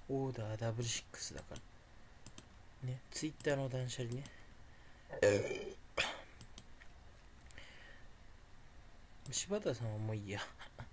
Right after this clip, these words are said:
<laughs> 柴田さんはいいや。あー、有名ななんか、あー、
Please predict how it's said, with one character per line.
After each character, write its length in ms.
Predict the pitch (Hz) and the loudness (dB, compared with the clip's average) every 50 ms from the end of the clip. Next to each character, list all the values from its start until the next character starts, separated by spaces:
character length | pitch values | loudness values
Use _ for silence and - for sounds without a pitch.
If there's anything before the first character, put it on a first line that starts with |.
| - - - | -12 -14 -12
<laughs> 640 | - - - - - - - - - - - - 135 | -8 -6 -4 -2 -2 -4 -4 -8 -10 -10 -8 -4 0
柴 220 | 123 - 180 233 | 2 4 4 4
田 120 | 262 151 127 | 4 4 4
さ 120 | 117 113 | 4 2
ん 20 | |
は 80 | 104 98 | 2 0
い 40 | 98 | -2
い 20 | 101 104 | -4 -6
や。 100 | 120 120 - - - - - - - - - - - - - - - - - - - | -8 -10 -10 -12 -14 -14 -14 -14 -14 -12 -12 -12 -12 -12 -14 -14 -10 -10 -4 -2 -2
あ 180 | 110 110 113 120 | -2 -2 -2 -2
ー、 40 | 117 | -2
有 220 | 117 135 151 160 165 | 0 2 2 2 2
名 220 | 170 170 170 160 | 4 2 2 2
な 100 | 160 160 | 2 2
な 100 | 160 156 | 0 0
ん 100 | 156 139 | 0 -2
か、 180 | - - - - - - - - - - - - - - - - - - | -2 -4 -6 -6 -8 -14 -14 -14 -14 -14 -16 -14 -14 -14 -14 -10 0 2
あ 200 | 117 113 | 4 4
ー、 20 | 107 | 4